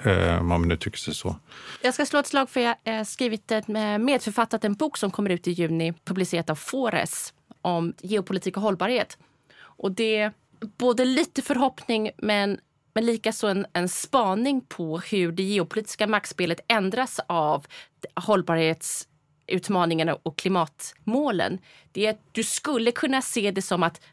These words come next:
Speaker 2: vi har bestämt detta, vi vet vart vi ska. Det vill säga, det är ganska riskfritt att investera i den här typen av, eh, energislag,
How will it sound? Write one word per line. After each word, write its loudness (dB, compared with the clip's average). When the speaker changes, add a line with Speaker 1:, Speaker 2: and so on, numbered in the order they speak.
Speaker 2:
vi 2
har 4
bestämt -2
detta, 0
vi 0
vet -2
vart -2
vi 0
ska. 0
Det 0
vill -2
säga, 0
det -2
är 2
ganska 0
riskfritt -4
att 0
investera 0
i 2
den -2
här 2
typen -4
av, -2
eh, -4
energislag, -2